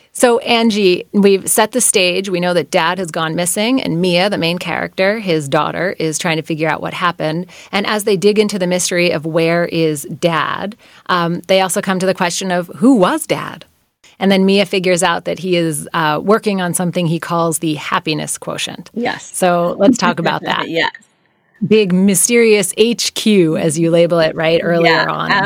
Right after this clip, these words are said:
Speaker 1: his
Speaker 2: absolutely.
Speaker 1: novel.
Speaker 2: Yeah. So happiness quotient is something that I myself have been completely obsessed by. <laughs> Um, and, um, the relativity of happiness is something that I've thought about a lot.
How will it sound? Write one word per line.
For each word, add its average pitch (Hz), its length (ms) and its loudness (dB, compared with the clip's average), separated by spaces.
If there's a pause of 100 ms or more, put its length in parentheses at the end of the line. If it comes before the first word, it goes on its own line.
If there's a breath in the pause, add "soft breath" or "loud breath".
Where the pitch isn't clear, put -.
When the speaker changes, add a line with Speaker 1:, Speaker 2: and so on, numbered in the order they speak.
Speaker 1:
his 151 100 -8
Speaker 2:
absolutely. 175 560 0
Speaker 1:
novel. 127 140 -2
Speaker 2:
Yeah. 175 240 2
So 214 180 0
happiness 370 520 -2
quotient 170 500 0
is 165 120 -6
something 175 380 -4
that - 180 0
I 170 140 0
myself 156 480 -2
have 156 180 -8
been 147 160 -4
completely 147 720 -6 (200 loud breath)
obsessed - 540 -2
by. 123 320 -2 (440 loud breath)
<laughs> 302 60 0 (220)
Um, 262 300 4 (440 loud breath)
and, 202 1000 2
um, 208 240 0
the 226 100 2
relativity 254 800 0
of 180 80 -4
happiness 180 580 -4
is 175 80 -6
something 175 380 -4
that 165 200 0
I've 156 180 0
thought 156 280 0
about 156 240 0
a 143 60 -2
lot. 123 320 0